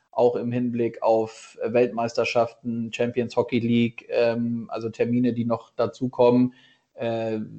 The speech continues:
dann gibt es ja regelmäßig bei uns, äh, Weltmeisterschaften, die gespielt werden, so auch nach dieser,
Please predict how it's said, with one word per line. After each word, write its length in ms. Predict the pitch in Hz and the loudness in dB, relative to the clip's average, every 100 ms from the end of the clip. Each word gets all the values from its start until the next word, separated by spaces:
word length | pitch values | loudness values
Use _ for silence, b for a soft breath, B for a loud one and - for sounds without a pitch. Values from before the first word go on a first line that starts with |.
| - | -4
dann 240 | 117 117 | -2 -2
gibt 220 | 113 113 | -4 -4
es 100 | 113 | -2
ja 400 | 120 110 113 113 | 0 2 4 2
regelmäßig 920 | 87 85 78 113 123 117 117 113 120 | 0 -2 -2 2 2 4 0 -4 -4
bei 60 | 120 | 0
uns, 380 | 110 120 117 - | 2 2 0 -4
äh, 260 | - 110 | -6 -2
Weltmeisterschaften, 920 | 117 117 107 113 - 113 117 117 - 113 | 0 0 -2 -4 -4 -2 -4 -4 -6 -2
die 120 | 117 | -2
gespielt 440 | 117 - 123 117 | -2 0 2 2
werden, 420 | 117 113 113 113 113 | 4 4 2 -2 -2
so 240 | 117 113 | 0 2
auch 400 | 110 113 113 - | 4 2 0 -4
nach 320 | 110 107 - | -4 -4 -4
dieser, 460 | 127 123 120 120 | 0 4 6 6